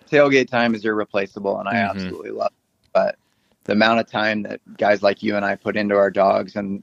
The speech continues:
Speaker 1: the relationship that you have with them, like, for me, they're,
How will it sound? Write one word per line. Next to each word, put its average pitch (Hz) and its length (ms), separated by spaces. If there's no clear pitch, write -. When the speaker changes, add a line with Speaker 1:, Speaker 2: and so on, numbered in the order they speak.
Speaker 1:
the 113 140
relationship 110 600
that - 100
you 101 100
have 98 300
with - 120
them, 101 160
like, 101 220
for 107 100
me, 120 220
they're, 104 260